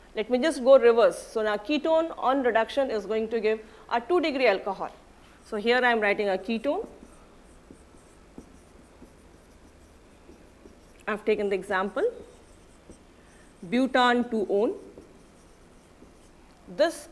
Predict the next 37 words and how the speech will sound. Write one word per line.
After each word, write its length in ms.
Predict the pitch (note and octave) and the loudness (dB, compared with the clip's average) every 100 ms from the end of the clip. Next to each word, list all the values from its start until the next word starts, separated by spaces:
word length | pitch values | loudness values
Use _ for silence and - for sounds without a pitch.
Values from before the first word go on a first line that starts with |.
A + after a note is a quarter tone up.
| - | -2
on 160 | C4+ | -2
reduction, 360 | D4 F3+ F#3 G3 | 0 -2 -2 -6
let 140 | G3+ | -8
me 100 | A3 | -8
take 160 | G#3 G#3+ | -8 -6
some 240 | A3+ G#3 | -6 -4
other 140 | G#3 A3+ | -4 -4
example. 540 | A#3 A#3+ A3+ A3+ A4+ A#4+ - | -6 -4 -4 -4 -8 -8 -8
I 60 | |
am 100 | G3 | -8
taking 340 | G3 G#3 G#3 G3 | -6 -6 -6 -4
molecular 380 | G#3 B3 C#4 | -2 -2 -4
hydrogen 560 | C#4 B3+ A#3 C4+ B3+ C4+ | -2 -2 -2 -4 -4 -4
in 180 | A3 A#3 | -4 -4
presence 380 | A#3 A3+ A#3+ A#3 | -4 -4 -4 -2
of 200 | G#3+ G#3+ - - - - - - - | -4 -4 -14 -20 -20 -20 -20 -20 -8
platinum. 480 | G#3 F#3+ F#3+ B3+ A4+ B4+ - - - - - - | 2 2 2 -6 -6 -8 -18 -20 -20 -20 -20 -20
Here 340 | - B3+ A3+ A3 | -8 0 0 2
I 140 | G#3 | 0
am 80 | G3+ | 0
going 160 | G#3 G#3 | -2 -4
to 100 | G#3 | -4
get 300 | A3 A#3+ - - - - - - - - - - - | -4 -4 -8 -18 -20 -20 -20 -20 -20 -20 -20 -20 -10
this 220 | - E4 | -6 -4
part, 220 | B3+ F#3+ F3+ | 0 0 2
wherever 280 | A3+ C#4 | 2 2
the 80 | C4 | 2
keto 360 | D4 D4+ D#4 D#4 | -4 -4 -2 0
part 200 | C#4+ B3+ | 0 0
is 120 | C4 | -4
hanging, 360 | B3+ G3+ F#3 E3 | -4 -6 -8 -6
that 220 | G#3 - | -6 -4
part, 200 | A3+ A3 | -4 -4
students, 400 | - A3+ A#3+ A#3 | -4 -2 -2 -6
remember, 320 | A3+ A#3 A#3+ A4+ - - F3+ | -4 -4 -4 -10 -16 -12 0
that 240 | A3+ A#3 | 0 2
part 180 | C4+ | 2